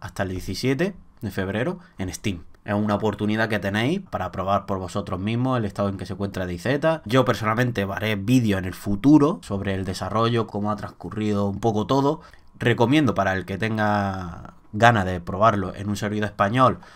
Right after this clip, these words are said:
más o menos con un estilo clásico de, de D Z, ¿vale? Que no sea solo P V P y demás, que quieras probar un poco todas las mecánicas que tiene el juego. Y recomiendo el servidor español Zona Z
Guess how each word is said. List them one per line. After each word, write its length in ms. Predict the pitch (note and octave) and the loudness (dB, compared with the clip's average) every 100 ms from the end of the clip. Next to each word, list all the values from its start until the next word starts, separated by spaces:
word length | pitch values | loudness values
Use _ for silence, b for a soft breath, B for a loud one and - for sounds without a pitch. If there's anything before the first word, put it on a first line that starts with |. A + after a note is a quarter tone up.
| B | B
más 160 | G2+ G#2 | -2 0
o 40 | |
menos 260 | G#2 A2 G#2 | 2 0 0
con 160 | G#2+ | -2
un 80 | G#2+ | -2
estilo 360 | G#2+ - A2 G2+ | -2 -2 0 0
clásico 560 | A2 A#2+ A#2+ G2+ G2+ | 4 2 2 -2 -2
de, 360 | G2 G2 G2 G2 | 0 0 -2 -2
de 160 | G2+ F#2+ | -4 -2
D 180 | G2+ G#2 | 0 0
Z, 420 | C3 C3+ C#3 E3+ B B B B | 0 0 -2 -6 B B B B
¿vale? 200 | G2 A2 | -6 -4
Que 100 | G#2+ | -2
no 100 | G#2 | -4
sea 320 | G2+ G#2 G#2+ - - | -2 -2 -2 -6 -10
solo 380 | - A#2+ A#2 | -2 2 2
P 120 | G#2+ A#2 | 2 2
V 200 | A2 G#2+ | 2 0
P 460 | A#2 A#2 A2+ A2+ | 2 2 2 0
y 60 | A2+ | -2
demás, 280 | A2 C3 D3 | 0 0 -2
que 100 | G2+ | -4
quieras 180 | G2+ G2+ | -8 -4
probar 380 | G#2 G2+ G#2+ | 0 2 4
un 140 | G#2 G#2 | 2 -2
poco 340 | G#2+ G#2 G#2 | -4 -2 -2
todas 340 | - - A2 G#2 | -4 -4 -2 0
las 80 | |
mecánicas 500 | G#2 G2+ G#2+ A2 G#2 | 0 -2 -2 -2 -4
que 120 | G2+ G2+ | -6 -4
tiene 160 | G#2+ | -4
el 60 | G2+ | -4
juego. 540 | - A2 A2+ G#2+ G#2 | 0 2 2 0 -2
Y 40 | G#2 | -2
recomiendo 440 | G#2+ A2+ C#3 C3+ | 0 2 2 2
el 60 | G2+ | 0
servidor 360 | G2+ G#2 A#2+ | 0 0 2
español 460 | A#2+ - G2+ B2 G2 | 2 2 2 2 0
Zona 240 | - A2+ G2+ | -2 -2 0
Z 420 | B2 G#2 F2 | 0 -2 -4